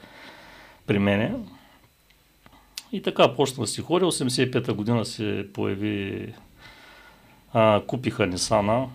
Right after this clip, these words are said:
от Радослав Петков. Още с купуването се почна едни яки тренировки. Почти всяка вечер аз ги чувам как се разбират, обаче няма как да...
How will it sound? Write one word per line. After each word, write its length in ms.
от 120
Радослав 460
Петков. 720
Още 300
с 60
купуването 640
се 220
почна 360
едни 420
яки 280
тренировки. 800
Почти 260
всяка 320
вечер 300
аз 160
ги 840
чувам 300
как 180
се 160
разбират, 520
обаче 520
няма 320
как 280
да... 440